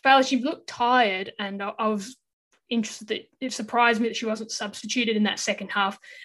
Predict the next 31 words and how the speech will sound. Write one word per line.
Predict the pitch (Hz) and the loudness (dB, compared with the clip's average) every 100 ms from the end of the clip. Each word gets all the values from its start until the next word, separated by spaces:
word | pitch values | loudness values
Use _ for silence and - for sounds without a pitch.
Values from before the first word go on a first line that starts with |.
| - | -2
but | - | 0
she | - 285 | 4 6
looked | 269 302 359 | 6 4 2
like | 285 | 2
she | - 254 | 2 -2
was | 220 214 | -2 -6
carrying | - 214 202 202 | -2 0 0 -4
the | 190 | -6
weight | 190 202 190 - | 2 2 2 -4
as | 208 | -4
well, | 202 269 254 202 | 2 6 6 4
which | 208 | -2
isn't | 240 226 226 | -2 -4 -6
something | 240 214 220 214 | -6 -4 -2 2
we've, | 220 226 214 - _ _ _ - - | 2 2 -4 -8 _ _ _ -20 -2
we've | 226 226 | 2 2
seen | - 226 254 | 0 0 2
so | 262 233 196 | 2 2 -2
much. | 180 180 - - | -6 -12 -14 -2
But | 240 - - _ _ _ - _ _ _ _ | 0 0 -4 _ _ _ -20 _ _ _ _
yeah, | 262 285 | 6 6
it, | 247 269 - _ _ _ _ _ _ _ _ 247 | 8 4 2 _ _ _ _ _ _ _ _ -8
it's, | 220 - - - | -8 -8 -12 -2
I | 247 | 2
guess, | 247 254 - | 2 0 -4
just | 254 247 | -6 -6
to | 240 | -8
come | - 226 220 | -6 -4 0
back | 208 - - | 2 0 -2
to | 240 | 0
the, | 220 202 190 | 2 0 -4